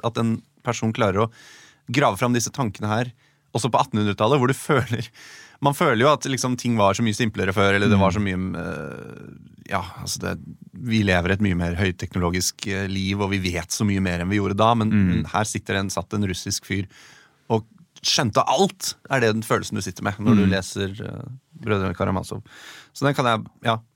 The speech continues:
Speaker 1: varmt anbefale.
Speaker 2: Og så var han veldig opptatt av, eh, religion i en tid hvor det, religion hadde et veldig, eh, hardt, eh, feste i, eh, i befolkningen.
Speaker 1: Ja, ja, ja.
Speaker 2: Og veldig kritisk også til,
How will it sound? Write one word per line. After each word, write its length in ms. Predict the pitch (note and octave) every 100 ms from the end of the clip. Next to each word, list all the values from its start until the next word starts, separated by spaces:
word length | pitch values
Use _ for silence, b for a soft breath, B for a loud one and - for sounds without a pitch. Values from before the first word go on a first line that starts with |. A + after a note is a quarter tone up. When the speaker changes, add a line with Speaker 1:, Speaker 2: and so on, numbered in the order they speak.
| -
Speaker 1:
varmt 580 | A2 G2+ A2 G2+ D#2+ -
anbefale. 400 | G2+ F2 E2+ E2 - B B -
Speaker 2:
Og 60 |
så 120 | A2+
var 120 | A#2+ G#2+
han 20 | A2
veldig 80 | F#2+ F2+
opptatt 180 | F2+ F2+
av, 220 | F2+ F2+
eh, 640 | F2+ F2 F2 E2+ E2+ E2
religion 480 | F2 F2+ F#2 F#2+ A#2
i 40 | G#2+
en 100 | G2
tid 200 | F2+ F#2
hvor 140 | F#2
det, 100 | F2 F#2 F2+ F2 F2+
religion 360 | F2+ F#2 F2
hadde 260 | F#2+ F2+ F2
et 60 | F2
veldig, 260 | E2+ F2
eh, 400 | F2 F2 E2+ F2 F#2+ _ _ -
hardt, 340 | G2+ - -
eh, 100 | G2
feste 320 | F2+ G#2 - F2+
i, 340 | F2+ F2 F2
eh, 340 | F2 F2+ F2 F2
i 140 | F2
befolkningen. 600 | F2 F#2+ F2 F2+ F#2+ D3+ D3
Speaker 1:
Ja, 140 | C#3
ja, 140 | C#3+ G#2
ja. 120 | F2
Speaker 2:
Og 100 | G2+
veldig 200 | A#2+ A2+
kritisk 540 | - G2 E2+ - F#2+ F2+
også 260 | F2 F#2+
til, 580 | - F#2+ F2 F2+ F2+ F2